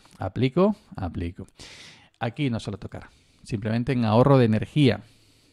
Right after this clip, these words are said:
cuando será mío, ¿ok? Porque estoy en P C. Cuando, si instalo Kubuntu en, en mi portátil Acer Spire, pues ya sí dejaría esto, pues, para que me ahorre energía. Muy bien,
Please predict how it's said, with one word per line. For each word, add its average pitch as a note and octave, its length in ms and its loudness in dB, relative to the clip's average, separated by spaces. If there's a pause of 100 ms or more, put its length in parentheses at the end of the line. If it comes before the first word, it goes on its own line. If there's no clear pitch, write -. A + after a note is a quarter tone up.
(120)
cuando A2 200 -6
será - 160 -8
mío, G#2+ 280 -2 (300)
¿ok? A2 160 -8 (400)
Porque - 240 -10
estoy D3 220 2
en C3+ 80 0
P - 140 -6
C. - 220 -12 (520)
Cuando, G2 400 -8
si - 140 -8
instalo A2 640 -2 (140)
Kubuntu A#2 580 0
en, G#2+ 300 -8
en G#2 220 -4
mi G2+ 160 0
portátil A2 460 -4
Acer A#2 260 -4
Spire, C#3 260 0
pues A#2 160 -6
ya A#2+ 200 -2 (560)
sí G#2+ 440 0
dejaría G#2 460 -4
esto, G#2 220 -6
pues, G#2+ 160 -6
para G2+ 220 -4
que G2+ 120 -8
me G2 100 -2
ahorre G2 200 -2
energía. G#2+ 420 -10 (180)
Muy B2+ 200 -2
bien, G3 260 0